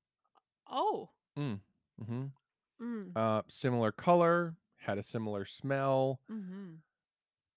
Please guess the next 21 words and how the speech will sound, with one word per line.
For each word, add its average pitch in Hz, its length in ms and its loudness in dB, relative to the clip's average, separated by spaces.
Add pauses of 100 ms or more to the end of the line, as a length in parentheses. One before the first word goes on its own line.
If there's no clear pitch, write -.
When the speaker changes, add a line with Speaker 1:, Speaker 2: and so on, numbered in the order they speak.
(640)
Speaker 2:
Beef. - 360 -12 (960)
'Cause 123 120 0
that's 131 220 4
all 139 140 8
you 127 140 2
need 123 260 0
to 120 100 -2
determine 107 680 -2
whether 101 240 -4
something 98 380 -8
is 95 100 -12
beef 104 300 -6
or 180 80 -10
not. 165 220 -14 (140)
Speaker 1:
That 214 200 -2
is 214 220 -6
correct. - 480 -6
Speaker 2:
Right. 95 180 -6 (720)
Um, 87 440 -10 (460)
not 110 260 -4
kosher, 110 580 -2